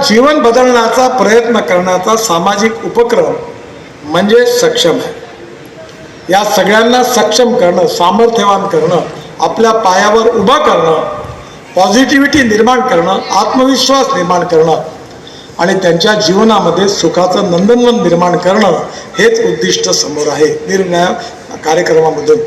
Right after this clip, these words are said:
आणि मला असं वाटतं की या ठिकाणी अतिशय योग्य स्थान आपण निवडलं. आज हे सगळे दृष्टीबाधित, अल्पदृष्टीबाधित ही सगळे असे अनेक व्यक्ती,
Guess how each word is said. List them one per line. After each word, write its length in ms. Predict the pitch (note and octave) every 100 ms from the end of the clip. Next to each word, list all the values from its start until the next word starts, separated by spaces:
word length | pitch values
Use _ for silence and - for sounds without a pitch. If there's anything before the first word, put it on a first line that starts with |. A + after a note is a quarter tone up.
| - - - - - - - - -
आणि 100 | E3+
मला 220 | F3 G3 G#3+ G#3+
असं 260 | G#3+ G#3+
वाटतं 260 | F#3 F3+ G3+
की 200 | G#3 G3+
या 100 | F3+
ठिकाणी 320 | F3+ F3 F#3
अतिशय 380 | F3 F3 E3+ G3 E3
योग्य 340 | F3 - F3
स्थान 280 | - E3+ F3 - - -
आपण 240 | - E3+ D#3+
निवडलं. 340 | E3 F#3 F#3+ A3+ - - - - - - - - - -
आज 220 | F3 F3
हे 80 | G3
सगळे 380 | - E3+ G3 G3
दृष्टीबाधित, 760 | F#3+ E3 - G3 F#3 F3 F#3 F3+
अल्पदृष्टीबाधित 960 | E3+ E3 E3+ F3 - F3+ E3 E3+ F3 - - - - - - - -
ही 60 | E3
सगळे 640 | - E3+ G3+ G3 - - - - - - - - -
असे 180 | D#3 F#3
अनेक 760 | E3+ F#3+ A3 A3+ - - - D3+
व्यक्ती, 540 | E3+ E3+ F#3 F3+